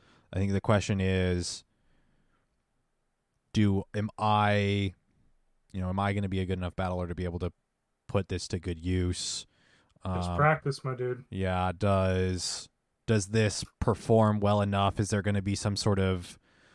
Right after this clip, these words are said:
Speaker 1: weird, um, sneak pick that, well, not, I mean, it's not necessarily sneaky, but a pick that most people don't,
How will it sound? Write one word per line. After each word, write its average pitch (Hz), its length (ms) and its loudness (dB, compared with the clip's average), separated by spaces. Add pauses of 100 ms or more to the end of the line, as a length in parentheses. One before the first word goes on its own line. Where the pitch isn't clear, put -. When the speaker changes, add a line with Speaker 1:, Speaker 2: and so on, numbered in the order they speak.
(240)
Speaker 1:
weird, 98 760 4 (320)
um, 92 800 -4 (1120)
sneak 113 500 0
pick 110 340 0
that, 101 260 0 (180)
well, 98 120 -4
not, 90 160 -4 (180)
I 85 60 -12
mean, 95 140 -8
it's - 120 -14
not 90 160 -6
necessarily 85 380 -4
sneaky, 95 460 -6
but 87 200 -4 (300)
a 110 100 2
pick - 280 2
that 104 260 4
most 107 420 4
people 101 240 2
don't, 95 420 2